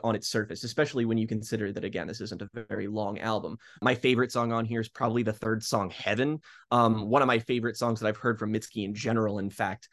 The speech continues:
Like, this, uh, opening sort of run is just kind of staggering, really. Like, it just always was something that I looked forward to coming back to it. Uh, and while the second half, I think, may not be as consistent as before,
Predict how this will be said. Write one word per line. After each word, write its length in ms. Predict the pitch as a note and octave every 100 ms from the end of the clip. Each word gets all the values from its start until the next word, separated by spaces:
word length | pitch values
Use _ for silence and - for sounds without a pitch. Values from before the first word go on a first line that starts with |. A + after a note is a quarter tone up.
| - -
Like, 120 | B2
this, 200 | C#3+ C#3
uh, 160 | C#3 -
opening 340 | C3 B2 B2
sort 200 | A#2 A#2+
of 100 | A2
run 300 | G#2+ A#2 A2
is 100 | G#2+
just 160 | A#2+ -
kind 180 | G#2 F#2
of 60 |
staggering, 800 | - - - G2+ G2 F2+ F2 F2
really. 380 | G2+ G2 F2+ F#2
Like, 220 | F#2 G2
it 180 | G#2+ G2
just 220 | G#2+ A2+ A#2 -
always 520 | B2+ C3 C3 A#2 A2
was 140 | A2+ -
something 280 | G#2+ G#2+
that 100 | G2+
I 60 | G2+
looked 240 | G2+ G2+
forward 360 | - G2+ G2+ G2+
to 140 | G2+
coming 320 | - G2 F#2+ F#2
back 240 | G2+ -
to 140 | - F2+
it. 160 | F#2 - - - -
Uh, 260 | C#3+ C3+ B2+ -
and 240 | D#3 D3+ -
while 500 | D#3+ G3 F#3 F3+ D3+
the 100 | F3
second 360 | - A#3 A3
half, 320 | - F3 F3
I 80 | D3
think, 240 | C#3+ D3+ B2
may 320 | C3 C#3 C#3
not 480 | B2 A#2+ B2 A#2+ A#2+
be 360 | A#2 A#2 A#2 - - _
as 300 | G2 G#2+ B2
consistent 640 | - C#3+ C3+ D3+ - D3 C3+
as 100 | A#2
before, 640 | A2+ - A2 A#2+ C3